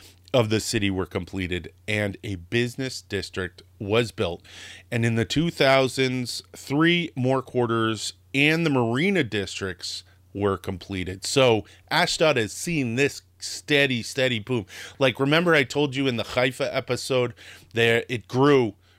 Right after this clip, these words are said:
immediately after the establishment of the state, but it kind of tapered off. And then Haifa went and put in, you know, some plans and some infrastructure plans, and then Haifa started to grow. That wasn't the case with Ashdod. Ashdod just started boom, boom, booming,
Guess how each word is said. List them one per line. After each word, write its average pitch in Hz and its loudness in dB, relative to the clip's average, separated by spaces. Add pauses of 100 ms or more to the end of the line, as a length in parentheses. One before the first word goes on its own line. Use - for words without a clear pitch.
(160)
immediately 123 -2
after 107 -4
the 104 -10
establishment 101 -6
of 90 -8
the 85 -12
state, 165 0
but 123 -6
it 113 -8
kind 143 -6
of 120 -4 (100)
tapered 110 -4
off. 113 0
And 110 -4
then 143 2
Haifa 127 -4
went 107 -6
and 101 -12
put 107 -4
in, 95 -4 (480)
you 107 -2
know, 92 -2 (260)
some 101 -4
plans 104 0
and 95 -10
some 104 -8
infrastructure 101 -6
plans, 90 -8
and 92 -6
then 95 -2
Haifa 95 -4
started 90 -6
to 92 -10
grow. 101 0
That 101 -2
wasn't 156 2
the 131 -10
case 175 2
with 113 -2
Ashdod. 110 0 (500)
Ashdod 135 2
just 127 -2
started 120 -2
boom, 127 0
boom, 120 -2
booming, 107 -2